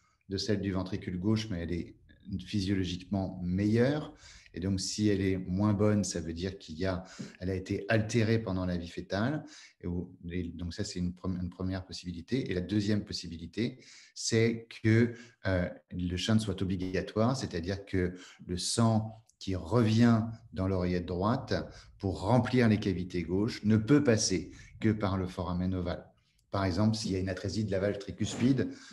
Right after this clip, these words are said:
ou s'il y a le diagnostic qui est aujourd'hui, euh, suspecté.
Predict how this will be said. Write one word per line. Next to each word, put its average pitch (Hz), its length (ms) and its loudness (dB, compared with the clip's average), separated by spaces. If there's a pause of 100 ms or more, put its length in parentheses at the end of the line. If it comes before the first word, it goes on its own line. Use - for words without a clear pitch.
(200)
ou 113 100 6
s'il 110 260 0
y 98 80 6
a 107 80 6
le 101 120 4
diagnostic 92 840 -2
qui 95 220 -6
est 98 160 -2
aujourd'hui, 90 680 -4 (440)
euh, 87 320 -2
suspecté. 110 840 -2